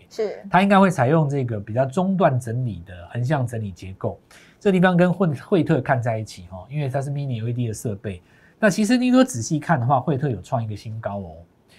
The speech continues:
Speaker 2: 在礼拜二这种凶险的行情当中，它其实有创一个新高。
Speaker 1: 是。
Speaker 2: 那么因为凶险的过程当中，大家最不想进场嘛。
Speaker 1: 对。
Speaker 2: 你不要说等到五六天以后你才想进场，
Speaker 1: 哦。
Speaker 2: 到时候它价格已经飘上去。
Speaker 1: 对啊，都等要涨完了才要追。
Speaker 2: 对，对，对，对，对，这样子，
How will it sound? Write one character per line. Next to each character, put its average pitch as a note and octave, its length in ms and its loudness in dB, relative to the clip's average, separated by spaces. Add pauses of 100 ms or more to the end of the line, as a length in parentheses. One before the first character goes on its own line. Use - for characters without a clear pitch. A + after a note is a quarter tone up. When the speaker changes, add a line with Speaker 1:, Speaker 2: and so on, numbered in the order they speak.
(360)
Speaker 2:
在 A3 140 8
礼 D#3 140 6
拜 G#3 120 10
二 G#3 80 12
这 F#3+ 100 4
种 C#3+ 100 4
凶 F3 220 2
险 G#2 180 -2
的 A2+ 120 -6
行 A#2+ 320 -6
情 A2+ 160 -6
当 A#2+ 180 0
中， A#2 120 -4
它 C3+ 140 -2
其 B2 180 -6
实 A#2 120 -6
有 F2+ 100 -8
创 G#2+ 220 -10
一 G2 40 -8
个 F#2+ 80 -14
新 F#2 260 -16
高。 F2 280 -14
Speaker 1:
是。 F#3 280 -12 (300)
Speaker 2:
那 A3 100 0
么 F#3+ 220 4
因 A#3 100 -2
为 A#3 120 6
凶 A3 200 2
险 D#3 120 4
的 C3 80 2
过 E3+ 120 2
程 C3 140 0
当 C3+ 160 2
中， C#3 120 -4
大 C3+ 120 2
家 C3 120 0
最 C3+ 140 -2
不 B2+ 140 -2
想 G2 140 -6
进 G#2 180 -8
场 - 240 -16
嘛。 - 60 -20 (300)
Speaker 1:
对。 D#3+ 340 -6
Speaker 2:
你 C3+ 100 0
不 F3 60 8
要 G#3+ 120 12
说 - 320 4
等 B2 200 0
到 D#3 260 6
五 A2+ 140 -2
六 D3+ 180 4
天 C3 180 -2
以 G2 80 -4
后 A#2+ 120 -2
你 G2+ 40 -6
才 A2 140 -6
想 F#2+ 160 -8
进 G#2 160 -8
场， - 200 -14
Speaker 1:
哦。 - 40 -8
Speaker 2:
到 C#3+ 100 4
时 C3+ 100 0
候 C3+ 60 2
它 C#3+ 60 0
价 C3+ 160 0
格 G#2 120 -6
已 G2 60 -8
经 G#2+ 120 -6
飘 G2+ 180 -6
上 G2+ 100 -6
去。 D4 60 -2
Speaker 1:
对 - 20 -2
啊， C#4+ 100 -2
都 D#4 100 0
等 C#4+ 120 -4
要 B3+ 140 -2
涨 G3+ 180 -6
完 F3 160 -10
了 F3+ 100 -8
才 G3+ 160 -12
要 G#3+ 80 -8
追。 C#3 160 2
Speaker 2:
对， A2+ 140 0
对， G#2 160 -6
对， G2 120 -6
对， F#2 160 -10
对， F2+ 100 -10
这 D#3+ 80 2
样 D3+ 100 6
子， A#2+ 360 -4